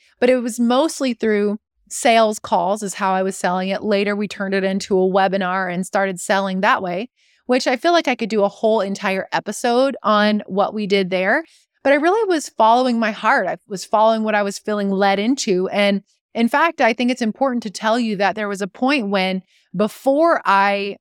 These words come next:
started the course, there was a moment in time in which I said, "But I want my business to be even further. I'm not ready yet."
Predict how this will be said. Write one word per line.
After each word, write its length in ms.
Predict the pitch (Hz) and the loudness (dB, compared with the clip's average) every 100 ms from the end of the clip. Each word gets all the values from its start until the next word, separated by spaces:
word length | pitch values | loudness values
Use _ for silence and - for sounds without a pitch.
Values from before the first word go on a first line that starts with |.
| _ _ - | _ _ -12
started 500 | - 254 277 370 208 | -2 0 2 2 0
the 80 | |
course, 600 | 190 - 370 240 - - - _ _ | -4 0 0 0 -6 -16 -18 _ _
there 120 | 233 240 | -2 0
was 120 | 254 | 2
a 60 | |
moment 320 | 240 254 294 254 | 2 2 2 0
in 80 | |
time 460 | 226 220 214 226 208 | 0 0 0 0 -2
in 140 | 202 | -4
which 160 | 202 196 | -4 -2
I 80 | 190 | -2
said, 400 | - 202 190 185 _ _ _ | 0 -2 -2 -8 _ _ _
"But 80 | 254 | -2
I 100 | 254 | 0
want 260 | 233 277 320 | 0 0 0
my 120 | 320 | -2
business 440 | 214 196 226 226 | 0 -2 -2 -4
to 100 | - | -4
be 100 | 175 | -2
even 380 | 196 202 185 196 | -2 -2 0 0
further. 500 | - 180 165 - - _ _ - | 0 -4 -4 -8 -12 _ _ -6
I'm 240 | 196 214 214 | -2 0 2
not 320 | 220 226 - | 2 2 -2
ready 580 | 190 196 185 185 185 202 | -2 0 0 -2 -6 -8
yet." 460 | 170 165 320 - | -4 -2 -2 -8